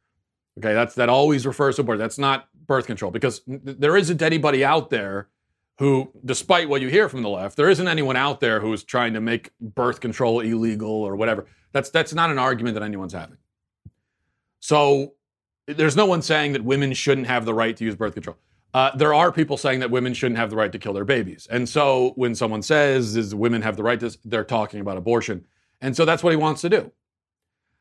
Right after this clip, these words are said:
Um, he, he, this, this is Bernie Sanders supporting eugenics explicitly,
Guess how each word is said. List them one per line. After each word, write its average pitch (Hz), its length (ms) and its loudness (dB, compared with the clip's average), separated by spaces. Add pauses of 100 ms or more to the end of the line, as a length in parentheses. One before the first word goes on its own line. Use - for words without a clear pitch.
(220)
Um, 127 500 2
he, 139 440 -2
he, 131 380 -4 (140)
this, 131 340 -2
this 127 300 2
is 143 140 2
Bernie 123 340 0
Sanders 110 580 -2
supporting 113 760 -2
eugenics 101 640 -4
explicitly, - 800 0